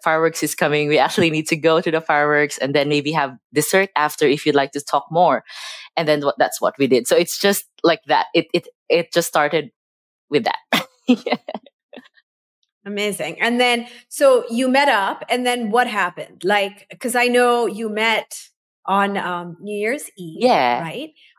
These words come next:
Speaker 2: But you're in a relationship and it's, I mean, it's been a month.
Speaker 1: <laughs> Yeah.
Speaker 2: I know that a
Speaker 1: <laughs>
Speaker 2: lot has happened in one
Speaker 1: <laughs>
Speaker 2: month. So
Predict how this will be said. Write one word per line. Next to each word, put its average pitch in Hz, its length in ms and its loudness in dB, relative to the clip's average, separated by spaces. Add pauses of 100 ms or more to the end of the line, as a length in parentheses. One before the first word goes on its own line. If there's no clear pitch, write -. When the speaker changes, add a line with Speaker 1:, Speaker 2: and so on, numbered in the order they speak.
(120)
Speaker 2:
But 214 320 0
you're 277 320 4
in 240 240 0
a 214 80 2
relationship 202 680 -2
and 190 160 -4
it's, 185 200 -8
I 190 80 -6
mean, 196 340 -6
it's - 320 -14
been 202 260 -6
a 190 40 -2
month. 185 360 -2
Speaker 1:
<laughs> - 40 -2 (120)
Yeah. - 100 2 (500)
Speaker 2:
I 220 240 2
know 220 340 4
that 208 260 2
a 233 160 4
Speaker 1:
<laughs> 247 60 2
Speaker 2:
lot 277 300 4
has 220 240 0
happened 202 460 -2
in 214 420 -4
one 220 440 2
Speaker 1:
<laughs> 208 80 0
Speaker 2:
month. 202 300 -6 (240)
So 247 460 4